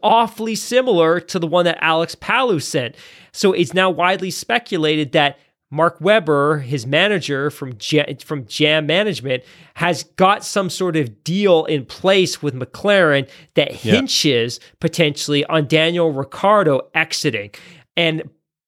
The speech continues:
Speaker 1: presumably, and E S P N reported, I think we've got this somewhere in the outline, E S P N re-,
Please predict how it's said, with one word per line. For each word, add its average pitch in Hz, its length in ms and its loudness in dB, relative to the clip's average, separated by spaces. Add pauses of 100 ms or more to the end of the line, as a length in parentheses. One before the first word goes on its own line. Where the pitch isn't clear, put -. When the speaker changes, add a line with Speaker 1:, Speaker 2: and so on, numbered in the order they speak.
(240)
Speaker 1:
presumably, 143 840 0
and 170 200 0
E 185 140 2
S 202 120 0
P - 240 0
N 175 120 2
reported, 151 560 2
I 139 120 0
think 135 240 -2
we've 143 120 0
got 139 160 2
this 131 140 -4
somewhere 135 240 -4
in 127 60 -2
the 127 100 0
outline, 135 360 0 (360)
E 180 100 6
S 196 120 -2
P - 180 0
N 180 160 0
re-, 156 100 -4